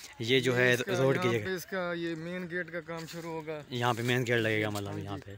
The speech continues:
Speaker 2: ठीक।
Speaker 1: इसका commercial area है।
Speaker 2: ये कमर्शियल
Speaker 1: यहाँ
Speaker 2: area।
Speaker 1: पे शॉप्स बनेंगी। ये
Speaker 2: इस साइड
Speaker 1: साइड
Speaker 2: पे शॉप बनेंगी।
Speaker 1: ये side भी कमर्शियल area, यहाँ
Speaker 2: हाँ,
Speaker 1: पे भी
Speaker 2: इस साइड पे भी
Speaker 1: दस
Speaker 2: शॉप।
Speaker 1: दुकानें यहाँ पे बनेंगी, दस दुकानें तकरीबन
Speaker 2: मतलब
Speaker 1: यहाँ पे
Speaker 2: दस
Speaker 1: बनेंगी।
Speaker 2: दुकानें यहाँ इस साइड पे बनेंगी, दस दुकानें इस
Speaker 1: हाँ
Speaker 2: साइड पे
Speaker 1: जी।
Speaker 2: बनेंगी।
Speaker 1: तो ये main
Speaker 2: यहाँ पे
Speaker 1: गेट है।
Speaker 2: यहाँ main gate है, ये रोड
Speaker 1: और
Speaker 2: होगा।
Speaker 1: ये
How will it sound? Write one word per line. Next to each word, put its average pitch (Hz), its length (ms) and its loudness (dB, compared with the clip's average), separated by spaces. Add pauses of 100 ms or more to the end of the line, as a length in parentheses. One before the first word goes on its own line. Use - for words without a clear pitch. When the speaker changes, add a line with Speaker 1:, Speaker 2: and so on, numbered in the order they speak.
Speaker 2:
ठीक। 180 180 -4
Speaker 1:
इसका 180 220 -10
commercial 185 500 -6
area 156 300 -8
है। 135 200 -14
Speaker 2:
ये 123 80 0
कमर्शियल 120 440 -2
Speaker 1:
यहाँ 110 140 2
Speaker 2:
area। 107 140 -2
Speaker 1:
पे 175 80 -10
शॉप्स 180 380 -12
बनेंगी। 160 560 -12
ये 170 40 -4
Speaker 2:
इस - 60 -4
साइड 113 120 0
Speaker 1:
साइड 135 180 6
Speaker 2:
पे 127 100 4
शॉप 127 240 4
बनेंगी। 131 360 2
Speaker 1:
ये 127 100 4
side 202 300 -2
भी 202 100 -4
कमर्शियल 196 460 -4
area, 170 280 -4
यहाँ 165 240 -2
Speaker 2:
हाँ, 214 100 -4
Speaker 1:
पे 202 60 0
भी 190 160 -4
Speaker 2:
इस - 80 2
साइड 117 300 2
पे 117 100 2
भी 120 60 2
Speaker 1:
दस 110 60 0
Speaker 2:
शॉप। 107 220 2
Speaker 1:
दुकानें 190 440 -6
यहाँ 180 180 0
पे 180 140 -8
बनेंगी, 185 340 -4
दस 165 240 -4
दुकानें 156 380 -8
तकरीबन 151 340 -8
Speaker 2:
मतलब 151 100 -2
Speaker 1:
यहाँ 127 120 2
पे 117 40 -4
Speaker 2:
दस 117 40 -8
Speaker 1:
बनेंगी। 139 160 6
Speaker 2:
दुकानें 147 260 6
यहाँ 139 180 6
इस 139 60 4
साइड 147 180 6
पे 147 80 2
बनेंगी, 139 340 2
दस 131 220 4
दुकानें 123 340 4
इस 120 80 4
Speaker 1:
हाँ - 60 6
Speaker 2:
साइड 127 120 6
पे 123 60 4
Speaker 1:
जी। 120 80 2
Speaker 2:
बनेंगी। 123 220 6
Speaker 1:
तो 175 340 -4
ये 190 60 0
main 185 100 -2
Speaker 2:
यहाँ 123 180 6
पे 180 180 0
Speaker 1:
गेट 170 160 -4
है। 127 240 -2
Speaker 2:
यहाँ 127 100 4
main 123 240 2
gate 123 200 4
है, 120 60 6
ये 117 140 6
रोड 120 120 4
Speaker 1:
और 131 100 2
Speaker 2:
होगा। 127 220 4
Speaker 1:
ये 185 220 -2